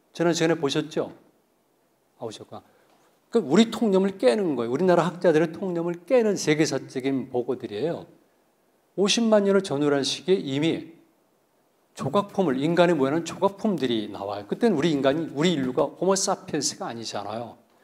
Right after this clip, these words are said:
우리는 호모 사피엔스, 사피엔스거든요. 그런데 더 올라가면 호모 사피엔스예요. 그런데 그거 훨씬 이전에 이미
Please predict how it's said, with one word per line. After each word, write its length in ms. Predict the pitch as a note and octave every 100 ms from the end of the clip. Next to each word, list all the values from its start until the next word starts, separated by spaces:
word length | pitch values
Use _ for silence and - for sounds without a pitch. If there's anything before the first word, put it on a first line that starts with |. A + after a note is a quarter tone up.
| _ - - _ -
우리는 320 | D3 F#3 A3
호모 320 | A3 D#3 F3+
사피엔스, 600 | F#3 G3+ - - D3+ -
사피엔스거든요. 1040 | - - - - C#3+ - A2 G#2 G#2 D#3+ B3 - _ _ _ _ _ _ _
그런데 460 | - E3 E3+ G#3+ G#3+ - _ _ _ _ _ _ _ _
더 120 | -
올라가면 320 | F#3+ E3 F#3+
호모 180 | F#3 D#3
사피엔스예요. 1040 | F3+ G3+ G3 - F#3+ C3 G#2 G#2 F#2+ A2 G#2 _
그런데 320 | E3+ G3+ B3
그거 300 | - G#3+ G3
훨씬 480 | G3 - A3+ - C4 D3+
이전에 380 | D3 C#3+ D#3 E3
이미 480 | A#2+ C3+ D3+ G2